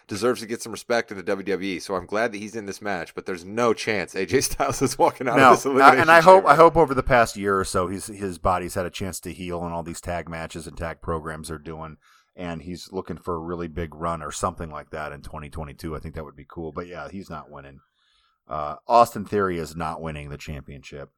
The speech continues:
Speaker 2: Matt Riddle
Speaker 1: I
Speaker 2: is
Speaker 1: wanna
Speaker 2: not
Speaker 1: see Ma-, I
Speaker 2: winning.
Speaker 1: wanna see Austin Theory get stomped. We brought him up earlier. I wanna see Austin Theory in that match just get stomped, right? I wanna see, like,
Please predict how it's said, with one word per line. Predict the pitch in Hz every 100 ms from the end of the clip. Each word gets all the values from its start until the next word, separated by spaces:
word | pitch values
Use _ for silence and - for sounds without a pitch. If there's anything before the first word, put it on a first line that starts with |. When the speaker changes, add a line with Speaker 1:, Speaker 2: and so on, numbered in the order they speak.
| _ _ _ _ _ _ _ _ -
Speaker 2:
Matt | 117 120
Riddle | 117 113 123
Speaker 1:
I |
Speaker 2:
is | 233
Speaker 1:
wanna | 269
Speaker 2:
not | 190
Speaker 1:
see | 254
Ma-, | 208
I |
Speaker 2:
winning. | 156 208
Speaker 1:
wanna | 247
see | - 233
Austin | 196 - 160
Theory | 175 170 143
get | 127
stomped. | - - 107 90 -
We | 120
brought | 127 180 151
him | 156
up | 139
earlier. | 139 143 156 143
I |
wanna | 156 190
see | - 190
Austin | 156 147 151
Theory | 127 143 135 120
in | 127
that | 135
match | 123 123 -
just | 120 -
get | 117
stomped, | - - 104 95 -
right? | 101 110
I | 113
wanna | 117 110
see, | 127
like, | 101 90